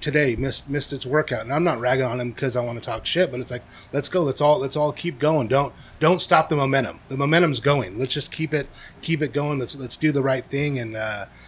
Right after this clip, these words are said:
you know, it's amazing how much more energy you have, and all that does for me <clears throat> is allows me to be a better dad. And at the end of the day, that's all I wanna be,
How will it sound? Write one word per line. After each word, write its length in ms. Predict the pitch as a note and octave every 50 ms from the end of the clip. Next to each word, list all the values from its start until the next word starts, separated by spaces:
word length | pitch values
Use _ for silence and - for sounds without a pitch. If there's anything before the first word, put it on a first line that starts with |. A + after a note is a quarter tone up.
| - -
you 80 | - B2
know, 80 | B2+ B2+
it's 320 | C3 C3 C3 C#3 - -
amazing 880 | C3 B2 B2 B2+ C3+ C#3+ D3 D3+ D3 A2+ A#2+ B2 A#2+ A#2 A2+ A2 F#2+ F2 - - - - - - - -
how 420 | - - C#3+ D3 D3 C#3 C3+ B2+ A#2 B2 C#3
much 360 | C3+ C#3 C3 B2 - - -
more 600 | A#2 A2+ B2 C3 C3+ C3+ B2+ A#2+ A2+ A2 A2 - -
energy 380 | - D3 D3 D3 C#3 B2 C3
you 140 | C#3+ C#3+ C#3
have, 480 | - - C#3 C3+ C3+ C3+ C3+ C#3 C3+ C3 - - - - - - -
and 200 | C3+ B2+ C3+ -
all 180 | - D3+ D3+ D#3
that 260 | D3+ D#3 C#3+ C3 C3 A#2+
does 560 | C#3+ D3 D3 C#3 C3+ C3 B2+ A#2+ A2+ - - - - - - -
for 160 | - B2+ A#2+
me 460 | A#2 C3+ D#3+ F3 E3 C#3 A2+ A2+ B2 - - - F4
<clears throat> 200 | C#4 - - -
is 440 | D#3 C#3+ C3+ B2+ A#2+ A2+ A2 - - - - - - - -
allows 460 | A#2+ B2 A#2+ A#2+ A#2+ B2 C3+ A#2+ -
me 100 | B2+ C3
to 60 | A#2 A2+
be 160 | A2+ A#2 A2+
a 40 | A2
better 220 | G#2 A2+ G#2+ G2+
dad. 280 | G2+ G#2 F#2+ F2 F2+ - - - - - - - - - - -
And 280 | A2+ A#2 A2+ A2 G#2+
at 120 | F#2 G#2+ -
the 100 | A2 A#2+
end 140 | C3 C#3
of 60 | C3 A#2+
the 60 | B2
day, 360 | B2 A2+ G#2 G2+ G2+ G2+ - - - - - -
that's 220 | - A2 A2+ -
all 160 | C3 G#2+ A2
I 60 | A2 A2
wanna 240 | G#2 G#2+ G2+ G2+
be, 260 | F2+ F#2+ F#2 F#2 F#2